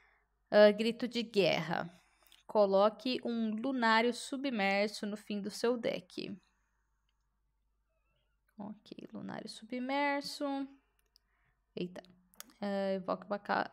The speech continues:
cópia desse lacaio. Então, aí o Paladino começa a ficar bem interessante, né? Eu tô gostando bastante do rumo do Pala, pra ser bem sincera, porque, por exemplo,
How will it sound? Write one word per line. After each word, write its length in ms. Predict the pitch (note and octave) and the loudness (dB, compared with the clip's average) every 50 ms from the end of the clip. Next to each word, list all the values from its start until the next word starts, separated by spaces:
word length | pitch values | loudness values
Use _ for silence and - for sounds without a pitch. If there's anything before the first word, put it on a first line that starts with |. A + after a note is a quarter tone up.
| - - | -12 -8
cópia 300 | - G3+ G3 G3 - G3 | -2 -2 -2 -2 -2 -6
desse 220 | G3 G3+ - - | -6 -6 -8 -6
lacaio. 600 | G#3+ A3+ C4 B3 - - - - - F3+ G3 F#3 _ _ _ _ _ _ _ _ _ _ _ _ _ _ _ _ _ _ _ _ _ _ _ _ - - | -6 -6 -6 -6 -8 -8 -8 -8 -8 -10 -18 -20 _ _ _ _ _ _ _ _ _ _ _ _ _ _ _ _ _ _ _ _ _ _ _ _ -8 -4
Então, 320 | G3+ F#3+ F#3 F#3 F3 D#3 | -4 -4 2 4 6 6
aí 400 | D#3 D#3+ E3+ F#3 G3 G#3+ A#3+ - - - - - - _ - | 6 6 4 2 0 -2 -6 -8 -12 -20 -20 -20 -20 _ -14
o 40 | - | 0
Paladino 520 | - A#3+ A3+ A3+ A3 G#3+ G#3 A3 A3+ A3+ | 4 6 6 6 4 2 0 -2 -4 -2
começa 400 | - A#3+ A3 A3 A3 A3 - B3 | -2 -2 2 2 0 0 0 -6
a 20 | |
ficar 220 | A#3 - - A#3+ A3 | -8 -4 0 0 2
bem 180 | G#3 G#3+ G#3+ A3 | 2 2 0 0
interessante, 920 | A#3 - - C4+ C#4 D#4 F4+ - - - G#3 F3 F3 F3 F3+ F3+ - F#3 | -4 0 0 2 2 2 0 -2 -2 0 2 2 2 0 -4 -4 -2 -2
né? 120 | F3+ F#3 | 2 2
Eu 100 | G3+ G#3+ | 2 2
tô 360 | G#3+ - C#4+ D4 D4+ D#4 D#4 | 2 4 6 8 8 8 6
gostando 500 | C#4+ D4 D#4 D4+ - - C4+ B3+ B3 B3 | 6 2 0 0 2 2 2 2 4 2
bastante 540 | A#3+ B3+ C4 C4 - - A#3 G#3 G#3+ - - | 2 2 2 2 4 2 2 2 2 -2 -2
do 120 | G#3 G#3+ A3 | 0 0 2
rumo 240 | A3+ - G3 G#3 | 2 2 0 0
do 140 | G#3 G#3+ A#3 | -2 -4 -4
Pala, 500 | - - G3+ F#3 F3+ F3+ F#3 F#3 F#3 F#3 - - - - - _ _ | 4 8 10 10 10 10 8 6 2 0 -8 -18 -20 -20 -20 _ _
pra 120 | - G3+ G3 | 4 4 4
ser 180 | G3 - G3 | 4 4 2
bem 180 | F#3 G3 F#3 F#3+ | 2 2 2 0
sincera, 580 | - - F#3+ F#3+ F#3+ - - F#3+ F#3 F#3+ G3+ G3 | -2 -4 -6 -6 -6 0 2 4 6 6 6 6
porque, 320 | G3 G3+ G3 - G3 F#3+ | 4 -2 -4 -2 -4 -2
por 160 | F#3+ G#3 G3 | 0 2 2
exemplo, 880 | G3 G3+ F#3 F#3+ F#3+ F#3+ F#3+ F#3+ F#3+ F#3 F#3 F#3 F#3 F#3 F3+ F3 E3 E3+ | 2 2 2 0 0 0 0 -2 -2 0 0 2 4 4 4 4 2 -2